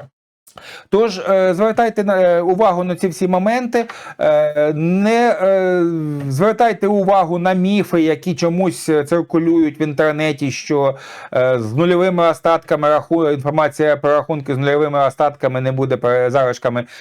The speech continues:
не буде передаватися в систему автообміну. Це міф, е, це абсолютно нульовий остаток не гарантує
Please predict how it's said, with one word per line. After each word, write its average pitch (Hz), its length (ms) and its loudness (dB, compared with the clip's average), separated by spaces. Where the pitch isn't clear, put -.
не 147 120 2
буде 143 260 0
передаватися 131 840 0
в 113 40 -4
систему 127 420 -2
автообміну. 120 720 -2
Це 131 220 -2
міф, 175 320 -2
е, 131 520 0
це 170 180 2
абсолютно 151 560 0
нульовий 165 380 2
остаток 196 420 -2
не 160 220 0
гарантує 165 720 0